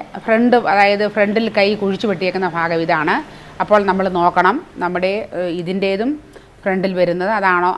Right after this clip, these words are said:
ആ ഭാഗം തന്നെയാണോ നോക്കണം കേട്ടോ. ഇത് കണ്ടില്ലേ, കുഴിച്ചു വെട്ടിയേക്കുന്ന ഈ ഇൻറ്റു ചിഹ്നം ഇട്ടിട്ടുണ്ട്. അപ്പോൾ രണ്ടിൻ്റെയും നോക്കിക്കേ, ഇത് കണ്ടല്ലോ, ഇതിൻ്റെ ഉൾഭാഗം, അതായത് ഇതിൻ്റെ നല്ല വശം നമ്മളിങ്ങനെ, നല്ല വശം നമ്മുടെ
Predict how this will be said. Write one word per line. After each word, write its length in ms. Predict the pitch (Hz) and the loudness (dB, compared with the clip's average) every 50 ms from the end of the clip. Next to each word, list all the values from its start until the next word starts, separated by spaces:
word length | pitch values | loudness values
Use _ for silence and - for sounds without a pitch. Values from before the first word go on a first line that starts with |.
| - 180 | 0 -2
ആ 40 | 185 175 - | -2 -2 -2
ഭാഗം 220 | 180 170 170 170 180 180 | -2 -2 -2 -2 -4 -4
തന്നെയാണോ 340 | 170 175 170 156 156 165 180 208 214 | -4 -4 -6 -4 -4 -4 -4 -2 0
നോക്കണം 340 | 196 180 - - 147 120 - - - _ _ _ _ _ _ _ _ _ _ _ _ _ _ _ - | 0 0 0 0 -4 -6 -8 -14 -20 _ _ _ _ _ _ _ _ _ _ _ _ _ _ _ -4
കേട്ടോ. 160 | 247 196 143 - - - - - - | -2 -2 -2 -2 -6 -12 -20 -12 -8
ഇത് 60 | 214 208 | -4 -2
കണ്ടില്ലേ, 280 | 175 147 147 139 127 113 104 - - _ _ - | -2 -2 -2 -4 -6 -8 -10 -14 -20 _ _ -8
കുഴിച്ചു 260 | 190 190 175 - 175 | -6 -6 -6 -6 -6
വെട്ടിയേക്കുന്ന 420 | 165 143 151 160 156 156 160 180 196 - - - | -6 -4 -4 -4 -4 -4 -6 -6 -8 -8 -8 -8
ഈ 20 | 185 185 170 | -6 -6 -6
ഇൻറ്റു 160 | 165 165 170 160 | -6 -6 -6 -6
ചിഹ്നം 200 | 175 170 165 151 143 | -6 -6 -6 -6 -8
ഇട്ടിട്ടുണ്ട്. 300 | 135 139 139 131 117 - - - - - - - - - 185 | -8 -8 -10 -10 -12 -12 -14 -16 -20 -20 -20 -20 -10 -8 -2
അപ്പോൾ 180 | 180 220 247 - - - - _ _ - - 180 | 0 0 0 0 -2 -10 -20 _ _ -18 -8 -4
രണ്ടിൻ്റെയും 600 | 202 196 190 202 202 202 208 196 190 180 156 127 - - - 185 | -2 0 0 0 -2 -2 -2 0 0 0 0 -2 -4 -8 -6 -6
നോക്കിക്കേ, 340 | 190 175 202 185 208 247 190 - - - _ _ _ _ _ 226 | -6 -6 -6 -4 -4 -4 -4 -4 -10 -20 _ _ _ _ _ -6
ഇത് 80 | 214 226 | -2 0
കണ്ടല്ലോ, 280 | 202 175 170 156 135 123 131 - 202 | 0 0 -2 -2 -4 -6 -4 -4 -4
ഇതിൻ്റെ 340 | 214 208 247 247 240 269 330 - - - - - - _ _ _ _ _ _ _ _ _ - 220 | -4 -2 -2 0 2 0 0 0 -4 -10 -20 -20 -20 _ _ _ _ _ _ _ _ _ -4 0
ഉൾഭാഗം, 580 | 226 247 247 247 - 220 180 165 151 147 143 - - 131 | 0 0 0 0 0 2 2 2 0 -2 -4 -8 -10 -10
അതായത് 380 | 175 190 190 190 196 196 202 226 254 - 196 | -8 -4 -4 -2 -2 -2 -4 -4 -4 -4 -4
ഇതിൻ്റെ 280 | 196 180 214 226 254 240 233 226 | -4 -4 -4 -2 -2 -2 0 0
നല്ല 280 | 202 196 214 233 269 277 247 | 0 0 2 2 2 2 2
വശം 260 | 196 160 - 208 226 240 - 180 | 2 0 -2 -6 -8 -8 -8 -8
നമ്മളിങ്ങനെ, 460 | 170 175 175 180 170 170 175 180 196 208 - - 175 | -8 -6 -4 -4 -4 -4 -4 -6 -6 -8 -10 -8 -6
നല്ല 220 | 170 165 180 202 214 220 | -6 -4 -4 -2 -2 -4
വശം 180 | 208 214 214 196 | -4 -4 -6 -6
നമ്മുടെ 200 | 175 175 170 175 | -6 -4 -4 -4